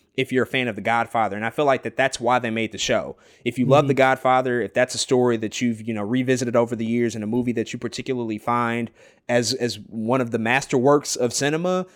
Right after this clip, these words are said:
Speaker 1: then this just leans completely into that. It's made for fans of The Godfather. So I, I found it to be a tremendous success.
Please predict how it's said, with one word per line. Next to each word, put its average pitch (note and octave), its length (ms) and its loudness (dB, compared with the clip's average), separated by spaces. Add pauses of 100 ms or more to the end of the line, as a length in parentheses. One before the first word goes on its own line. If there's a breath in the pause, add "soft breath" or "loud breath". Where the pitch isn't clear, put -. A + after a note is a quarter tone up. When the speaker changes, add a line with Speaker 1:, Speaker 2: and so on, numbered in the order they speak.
(200 soft breath)
Speaker 1:
then C3 260 0
this F3 200 2
just - 460 -2
leans F3+ 380 2
completely F#3 480 2
into G3 200 2
that. G2+ 220 2
It's A#2 160 -6
made C3+ 240 0
for C3 100 -6
fans C#3 260 -2
of B2 60 -8
The A2 60 -6
Godfather. A2+ 520 2
So G#2 140 -4
I, C3 220 2
I C3 80 0
found C3+ 280 -2
it G#2 80 -6
to A2 100 -6
be G#2 120 -4
a F#2 40 -8
tremendous G2 360 -10
success. - 480 -10